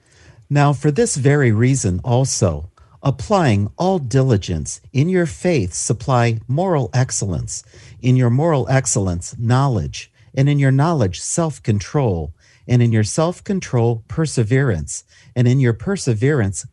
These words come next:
godliness, and in your godliness, brotherly kindness, and in your brotherly kindness, love.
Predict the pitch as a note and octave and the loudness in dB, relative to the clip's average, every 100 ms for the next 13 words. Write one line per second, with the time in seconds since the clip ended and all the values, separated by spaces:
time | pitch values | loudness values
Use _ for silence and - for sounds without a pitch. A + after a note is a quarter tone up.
0 | _ A#2 B2 B2 F#2+ E2+ D2+ B1 - - | _ 0 2 2 -2 -4 -4 -8 -10 -14
1 | _ _ - A2 G#2+ G#2 B2+ E3+ - C#3+ | _ _ -2 2 4 4 2 0 0 -2
2 | D3+ A#2+ F#2 F2+ F#2 - _ - F#3+ G#3 | 0 0 -2 -2 -6 -12 _ -2 0 2
3 | D3+ A#2+ A2 - C#3 C#3 G#2 D2+ - - | 2 2 0 -2 0 2 0 -2 -8 -12
4 | _ _ _ - A2 G#2+ A2 G2+ C3 D#3 | _ _ _ 0 4 4 2 2 2 0
5 | D#3+ C#3 - A#2+ A#2 A2 A2 A2 - _ | 0 -2 0 0 2 2 0 0 -6 _
6 | G2 G#2 G2+ D#2+ C#2+ | -2 2 2 0 -6